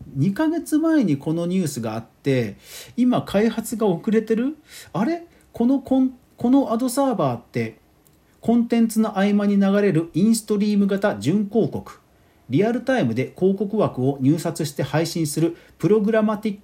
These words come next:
ク音声広告を提供する。ん？データに基づいた広告技術で音声メディアの収益化を支援する。ん？と、来て、ピンときたわけですね。もしかしてスタンドエフエムは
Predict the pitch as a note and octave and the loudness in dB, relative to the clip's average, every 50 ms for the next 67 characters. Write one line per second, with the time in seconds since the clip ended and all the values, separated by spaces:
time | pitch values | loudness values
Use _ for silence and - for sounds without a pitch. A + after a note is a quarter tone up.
0 | _ - A3 - - D3 F3+ F#3+ G3 - G3 F#3+ F#3 - G#3 F#3+ D3 - - - | _ -8 -6 -2 0 0 0 0 0 0 -2 -2 -2 -2 -2 -4 -4 -6 -10 -12
1 | F#2+ G2 - - C3 D#3 E3 D#3 - E3+ D#3 D3 - D#3 C#3+ C#3+ C3+ C#3 - _ | -10 -10 -6 -4 -4 -4 -4 -4 -4 -4 -4 -4 -4 -4 -4 -4 -4 -6 -10 _
2 | _ _ _ - D3+ A#3 F4 G4 - - _ _ _ _ _ _ _ _ _ _ | _ _ _ 2 4 4 4 2 -2 -12 _ _ _ _ _ _ _ _ _ _
3 | _ _ _ _ _ _ _ _ _ _ _ - C3+ G3 C4+ C#4 B3+ - C#3+ B2 | _ _ _ _ _ _ _ _ _ _ _ -2 0 2 2 2 2 2 2 2
4 | A#2+ A#2+ B2 B2+ D3+ C#3+ C#3+ D3+ C3 - - B2 B2 - - - - F#3+ G3+ F#3+ | 2 0 0 2 2 2 4 2 2 2 0 -4 -6 -6 -6 -2 0 2 2 2
5 | F#3+ F#3+ - - D#3 F#3+ D#3+ C3+ G#2+ - G#2 G2+ A#2 A#3+ - - _ _ - D3 | 0 -2 -4 -4 -6 -4 -4 -4 -6 -6 -6 -4 -4 -6 -6 -10 _ _ 0 2
6 | G#3+ B3+ B3 - - A#3+ A3+ A3+ A3+ A3+ G3+ D3 A#2 G#2+ A2 C3 - - - - | 2 2 2 0 0 0 2 2 2 2 2 0 -2 -2 -2 -4 -6 -6 -4 0
7 | C#3+ G#3+ A#3+ A#3 A#3 A3+ - - - - G#3 G#3+ G3+ G3+ - - - - G#3+ C4+ | 0 0 2 0 -2 -2 -4 -6 -2 -2 0 0 -2 -4 -8 -6 -2 2 4 4
8 | A#3 D3 G2+ - - G2+ F2+ D#2 - - _ _ _ _ _ _ - A#2 D#3+ A#3 | 4 4 0 -2 -6 -10 -12 -14 -16 -20 _ _ _ _ _ _ -2 2 4 4
9 | D#4 F#4 G4 - - _ _ _ _ _ _ _ _ _ _ _ _ _ _ _ | 4 2 -2 -6 -14 _ _ _ _ _ _ _ _ _ _ _ _ _ _ _
10 | _ _ _ _ _ _ _ _ _ _ _ _ _ _ _ _ - D#4+ C#4 - | _ _ _ _ _ _ _ _ _ _ _ _ _ _ _ _ 0 0 0 0
11 | - - _ _ _ _ _ _ _ - - - - D#4+ D4+ G#3 D#3+ - - - | -4 -10 _ _ _ _ _ _ _ -16 -16 -4 0 2 2 2 2 0 -6 -18
12 | _ _ _ - F#3 F3 D#3+ - F#3+ D3 - - - - D3+ C3+ B2 A2 G2+ G2+ | _ _ _ -6 -4 -4 0 0 0 0 0 -2 0 2 2 2 2 0 -4 -6
13 | - G#2+ G2+ G2+ - - - - - - - - - - - _ - D#3 C4 E4+ | -6 -6 -6 -8 -10 -14 -18 -20 -20 -20 -20 -20 -20 -20 -12 _ -2 0 0 0
14 | D#4+ - - - A#3 F#3 D3 - - B2 A2+ - - - G#3+ C4 C4 C4 B3+ D4+ | 0 -2 -2 -2 -2 -2 -2 -4 -6 -6 -6 -6 -6 -4 -2 0 2 2 0 0
15 | D#4 D4+ C#4+ C4 F#3 C3 A2 G#2 G#2+ A2+ B2 C3 A2+ F2+ E2 | -2 -2 -2 0 0 0 0 -2 -4 -4 -2 -2 -4 -4 -8